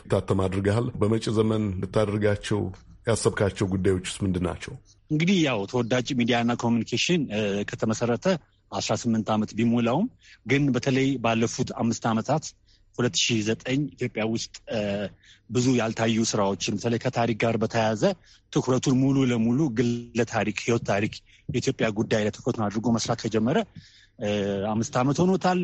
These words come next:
Speaker 2: ብዙ ተቀባይነትንም አግኝቷል በምሁራንም ዘንድ። ስለዚህ ዓላማችን አሁን፣ እ፣ የኢትዮጵያ ኢንሳይክሎፒዲያ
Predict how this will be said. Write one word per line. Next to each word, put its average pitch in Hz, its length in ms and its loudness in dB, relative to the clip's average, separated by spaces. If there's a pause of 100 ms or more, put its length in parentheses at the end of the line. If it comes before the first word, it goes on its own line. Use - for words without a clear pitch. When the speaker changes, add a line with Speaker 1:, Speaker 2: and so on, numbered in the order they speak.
Speaker 2:
ብዙ 113 180 -2 (100)
ተቀባይነትንም 120 760 0
አግኝቷል 156 520 0
በምሁራንም 120 560 0
ዘንድ። 214 220 2 (400)
ስለዚህ 170 340 2
ዓላማችን 156 580 2
አሁን፣ 196 260 4 (540)
እ፣ 120 100 0 (220)
የኢትዮጵያ 143 640 0 (220)
ኢንሳይክሎፒዲያ 135 720 0